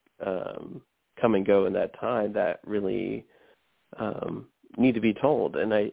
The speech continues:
and it's really exciting, you know, working with that team. We all kind of, they've helped kind of give me some ideas as well. And, and, you know, al-, me and alongside my associate producer, um, Paula Kiley, we, we work together to kind of go and,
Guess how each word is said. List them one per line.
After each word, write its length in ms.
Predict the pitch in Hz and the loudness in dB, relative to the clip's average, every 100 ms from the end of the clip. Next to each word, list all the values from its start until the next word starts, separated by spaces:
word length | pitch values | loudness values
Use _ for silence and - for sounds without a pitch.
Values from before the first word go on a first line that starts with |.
| - | -2
and 260 | 120 113 - | 0 0 -2
it's 160 | 120 | -6
really 540 | 127 143 147 120 113 - | -2 2 4 4 2 -4
exciting, 640 | - - 110 107 110 104 | -10 -2 -2 0 -2 -2
you 440 | 104 - _ - | -6 -18 _ -14
know, 40 | 107 | -8
working 260 | 110 - | -6 0
with 80 | 113 | 0
that 180 | 104 101 | 0 -2
team. 220 | - 104 | -4 -4
We 120 | 90 101 | 0 0
all 160 | 98 | 0
kind 200 | 101 98 | -2 -4
of, 120 | 95 - - - - - - | -4 -6 -16 -20 -20 -16 -6
they've 120 | 107 | 0
helped 260 | 104 87 | 2 2
kind 160 | - 101 | 0 0
of 80 | 95 | 2
give 140 | 107 | 2
me 180 | 110 113 | 2 2
some 140 | - 101 | 2 2
ideas 320 | 101 101 95 110 | 2 2 0 -6
as 80 | - | -4
well. 380 | 117 107 101 95 | 2 6 6 4
And, 200 | - - - - - - _ _ | 0 -8 -16 -20 -20 -20 _ _
and, 420 | 117 110 104 110 - | 2 4 2 -2 -6
you 100 | - | -2
know, 320 | 104 98 98 - _ - | 2 2 0 -6 _ -2
al-, 200 | 110 104 | 0 0
me 240 | - 117 | 4 6
and 100 | 113 | 6
alongside 500 | 107 101 110 101 - | 6 2 0 0 0
my 160 | 101 101 | 2 2
associate 500 | 98 - 101 - 107 | 0 -2 -4 -4 -6
producer, 840 | - 95 104 - 104 98 98 101 - | -6 -4 -4 -2 2 4 4 0 -4
um, 520 | - 98 92 90 117 - _ _ _ _ | -4 -2 0 -2 -4 -10 _ _ _ _
Paula 240 | - 104 101 | 2 2 2
Kiley, 460 | - 101 104 107 | 0 0 2 0
we, 220 | 104 107 104 | 0 -2 -2
we 100 | 104 | 0
work 300 | 113 123 131 | 4 4 2
together 600 | - 110 98 - 104 - - - - _ - | -2 0 0 2 -2 -4 -8 -20 -20 _ -14
to 60 | |
kind 180 | - 110 | 0 2
of 60 | 101 | 4
go 180 | 101 | 4
and, 100 | 104 | 4